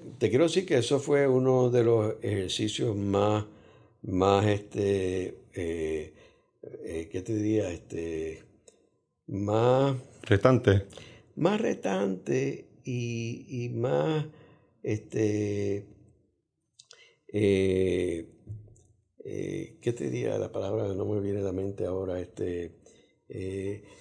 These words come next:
Speaker 1: eh, una experiencia de tú, de, de humildad, de tú,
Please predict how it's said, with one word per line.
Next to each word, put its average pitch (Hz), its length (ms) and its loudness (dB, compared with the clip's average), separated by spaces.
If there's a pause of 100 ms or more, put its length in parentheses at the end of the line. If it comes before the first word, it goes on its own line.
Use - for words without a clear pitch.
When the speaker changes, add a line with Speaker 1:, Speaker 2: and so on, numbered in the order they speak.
(100)
Speaker 1:
eh, 139 200 -2
una 208 160 6
experiencia 202 640 2
de 120 160 4
tú, 151 340 -4
de, 131 200 4
de 127 80 4
humildad, 127 760 2
de 98 160 0
tú, 156 420 -2